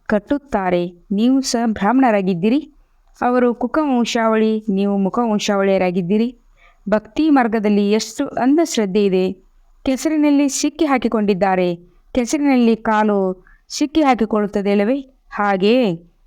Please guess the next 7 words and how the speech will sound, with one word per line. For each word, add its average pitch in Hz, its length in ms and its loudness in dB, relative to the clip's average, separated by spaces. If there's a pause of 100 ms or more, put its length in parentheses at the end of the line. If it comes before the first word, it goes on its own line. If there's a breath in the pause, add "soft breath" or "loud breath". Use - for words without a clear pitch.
ಭಕ್ತಿಯ 208 500 0
ಕೆಸರಿನಲ್ಲಿ 196 800 0
ಸಿಕ್ಕಿ 240 340 -2
ಹಾಕಿಕೊಳ್ಳುತ್ತಾರೆಂದರೆ 185 1300 -2 (120)
ಒಮ್ಮೆಲೇ 233 560 2
ಕೆಸರು 208 800 -4
ಕೊರಳಿನಲ್ಲಿರುವವರೆಗೆ 208 1300 2